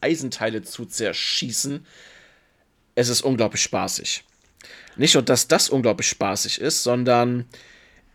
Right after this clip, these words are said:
ihr habt auch so ein Feature im Spiel, dass ihr übers Headset euren Teamkollegen, ähm, Sprachbefehle zu-, zuteilen könnt. Habe ich beim ersten Mal durchspielen nicht gemacht. Beim zweiten Mal funktioniert, finde ich, relativ semi.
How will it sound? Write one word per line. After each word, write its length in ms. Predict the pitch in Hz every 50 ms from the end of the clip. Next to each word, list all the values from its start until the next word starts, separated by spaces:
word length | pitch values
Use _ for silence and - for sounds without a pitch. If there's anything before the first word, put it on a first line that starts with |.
| _ _ _ _ _
ihr 240 | - 110 117 117 117
habt 180 | 131 - -
auch 100 | 156 135
so 80 | 120 123
ein 80 | 120 113
Feature 340 | - - 156 156 - 135
im 80 | 123 123
Spiel, 220 | - - 143 143
dass 220 | - 143 131 - -
ihr 60 | 131
übers 260 | 117 117 110 - -
Headset 340 | - 165 185 - - 147 127 -
euren 300 | - 117 113 117 113 110
Teamkollegen, 960 | - - 156 165 180 - - 135 123 120 123 123 120 123 123 127 127 120 - _ _
ähm, 540 | 104 113 113 113 113 113 113 110 110 98 -
Sprachbefehle 840 | - - - - - 120 117 135 - - 113 - - - 101 101 95
zu-, 220 | - - - 95 - - _ _ _ _ _ _ _
zuteilen 880 | - - - - - - 131 123 123 123 117 113 - - 104 98 95 92
könnt. 280 | - - 87 78 -
Habe 140 | - 123 139
ich 60 | 147
beim 160 | - 135 120 -
ersten 260 | 113 135 - - 139
Mal 80 | 131
durchspielen 600 | 120 131 135 135 - - - 123 123 120 117 117 - - - - - - - -
nicht 200 | 117 117 - -
gemacht. 280 | 120 117 139 - -
Beim 180 | - 107 107 -
zweiten 400 | - - 123 131 147 123 - 135
Mal 360 | 131 131 135 143 147 123 -
funktioniert, 800 | - - - - 131 123 120 - - 123 120 117 127 131 127 -
finde 240 | - - 120 120 113
ich, 100 | - -
relativ 460 | 113 113 117 113 - - 107 - -
semi. 580 | - 156 120 135 151 156 151 156 160 170 175